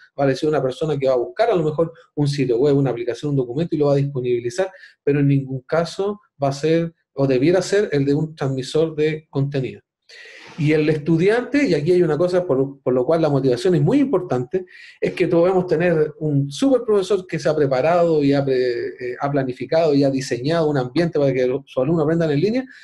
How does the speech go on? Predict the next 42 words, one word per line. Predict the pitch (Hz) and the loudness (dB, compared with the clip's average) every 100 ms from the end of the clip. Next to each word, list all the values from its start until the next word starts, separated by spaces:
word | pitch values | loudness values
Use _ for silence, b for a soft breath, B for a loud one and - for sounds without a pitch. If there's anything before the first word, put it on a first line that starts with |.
| B B | B B
pero | - 139 | -2 -2
si | 139 | 0
al | 147 | 0
otro | 165 | 0
lado | 160 175 | 0 2
no | 160 | 0
tenemos | 151 156 160 | 0 0 0
un | 147 | 0
alumno | 135 185 175 165 | 2 2 0 -2
que | 139 | -6
esté | 151 147 | -4 -2
activo, | 127 - _ 180 156 143 143 - _ _ - | -4 -8 _ 0 2 2 -2 -10 _ _ -8
que | 135 | -6
esté | 139 143 | -2 -2
dispuesto | 139 - 147 143 139 | -2 -2 -4 -2 -2
a | 131 | 0
colaborar, | 135 123 117 120 156 147 160 b b b b _ | 0 0 0 2 0 0 -6 b b b b _
que | - | -8
esté | - 139 131 | -4 0 0
dispuesto | 123 123 143 143 135 131 | 0 -2 -2 0 0 0
y | 135 127 | 0 0
abierto | 120 147 143 131 | 2 0 0 -2
a | |
atender | 127 123 135 135 123 120 | -2 -2 -2 0 -2 -2
creativamente | 131 127 143 139 147 147 | -4 0 0 2 0 0
los | 135 139 | -2 -2
desafíos | 131 143 165 | -4 -4 -4
que | 156 143 | -2 -2
se | 143 | -2
van | |
a | 147 | -2
plan-, | 127 127 - - | -4 -6 -10 -18
se | - 127 | -8 -4
van | 143 | -2
a | 139 | -2
presentar, | 131 120 117 156 220 - B B B | -4 -8 -4 -4 -4 -8 B B B
entonces | 147 143 165 160 | -2 -2 0 -2
esto | 156 | 0
no | 143 | 0
va | 135 139 | 0 0
a | |
funcionar. | 139 135 107 131 139 | -4 -6 -6 -4 -6